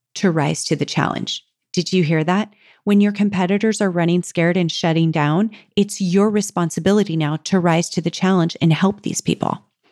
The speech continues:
help these businesses. You might think that you have to sit this one out, that you don't have a choice on the matter, but you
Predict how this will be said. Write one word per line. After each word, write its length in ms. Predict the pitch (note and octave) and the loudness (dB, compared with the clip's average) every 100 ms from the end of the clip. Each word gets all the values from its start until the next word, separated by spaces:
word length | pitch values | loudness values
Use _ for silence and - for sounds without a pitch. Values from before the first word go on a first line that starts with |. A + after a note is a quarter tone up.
| _ _ _ | _ _ _
help 360 | - G#3+ A3 - | -2 0 0 -4
these 180 | - | -8
businesses. 640 | - E3+ - - - - - _ _ _ _ _ _ _ _ _ | -4 -4 -2 -2 -4 -6 -10 _ _ _ _ _ _ _ _ _
You 140 | G3 | 2
might 240 | A#3 B3 - | 4 2 -4
think 480 | _ - F#3 A3 - | _ 0 0 0 -2
that 180 | F3+ | -2
you 200 | F3+ E3+ - - - | 2 0 0 -14 -20
have 400 | - F#3+ F3+ - | -6 0 0 -2
to 100 | - | -6
sit 240 | G3 G#3+ G#3 | -4 -4 -2
this 180 | G#3 | -2
one 160 | A3 G#3 | 0 2
out, 320 | G#3+ A3+ - - - | 2 0 -4 -18 -8
that 80 | - | -2
you 140 | F#3 F3+ | 2 0
don't 360 | - E3+ F3+ | 2 0 0
have 160 | G3 G#3+ | -2 -2
a 40 | |
choice 300 | G#3 G#3+ G#3 | -2 -2 -2
on 120 | G#3+ | 0
the 60 | G#3 | 2
matter, 300 | F#3+ G3 A3+ | 2 2 0
but 160 | G#3+ G#3 | -2 0
you 200 | F3+ | 0